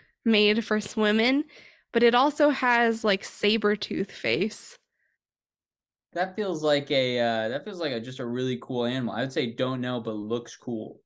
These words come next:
Speaker 1: Yeah, I think that's fair. Okay, then we have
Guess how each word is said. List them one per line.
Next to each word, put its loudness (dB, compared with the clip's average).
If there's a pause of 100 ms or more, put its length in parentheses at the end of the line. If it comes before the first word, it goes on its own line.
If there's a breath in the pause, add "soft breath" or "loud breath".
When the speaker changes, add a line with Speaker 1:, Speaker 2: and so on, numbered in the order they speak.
(240)
Speaker 1:
Yeah, 4
I 2
think 0
that's -2
fair. 0 (2250)
Okay, 4
then 4
we 4
have 2